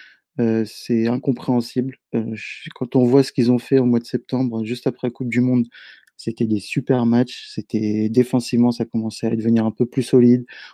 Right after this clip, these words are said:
Offensivement, c'est... ça jouait bien, ça avait beaucoup, ça se créait beaucoup d'occasions, ça... ça permutait tout le temps. Ça, enfin voilà, Son Heung-min jouait pour l'équipe, c'était parfait. Et progressivement,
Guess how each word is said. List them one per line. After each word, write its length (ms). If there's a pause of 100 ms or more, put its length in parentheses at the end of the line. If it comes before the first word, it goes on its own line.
(100)
Offensivement, 580
c'est... 220
ça 160
jouait 220
bien, 300
ça 140
avait 160
beaucoup, 280
ça 160
se 60
créait 220
beaucoup 240
d'occasions, 600
ça... 180 (460)
ça 180
permutait 480
tout 140
le 40
temps. 260
Ça, 260
enfin 180
voilà, 380
Son 200
Heung-min 400
jouait 140
pour 180
l'équipe, 400
c'était 200
parfait. 460 (680)
Et 120
progressivement, 720